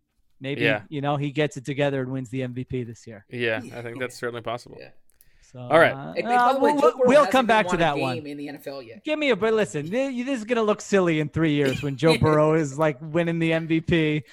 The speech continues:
Speaker 1: and
Speaker 3: Yeah.
Speaker 1: just carrying, carrying the Bengals. I feel good about Joe Burrow. Uh, l-, let's revisit the da-, the Dak. Maybe how about Cowboys week? We'll give our final decisions on that. How about that?
Speaker 3: I like that.
Speaker 2: Okay.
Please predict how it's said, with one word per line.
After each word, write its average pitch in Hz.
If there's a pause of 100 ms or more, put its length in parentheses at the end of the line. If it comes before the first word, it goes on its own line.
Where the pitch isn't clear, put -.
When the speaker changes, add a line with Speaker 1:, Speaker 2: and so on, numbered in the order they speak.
(140)
Speaker 1:
and 160
Speaker 3:
Yeah. 160
Speaker 1:
just 143
carrying, 160
carrying 139
the 139
Bengals. 127 (180)
I 208
feel 202
good 175
about 165
Joe 160
Burrow. 147 (220)
Uh, 170 (200)
l-, 277
let's 269
revisit 185
the 151
da-, 160
the 147
Dak. 151
Maybe 226
how 208
about 220
Cowboys 170
week? 143
We'll 143
give 147
our 143
final 151
decisions 131
on 127
that. 127
How 147
about 139
that? 123
Speaker 3:
I 131
like 135
that. 107 (220)
Speaker 2:
Okay. 127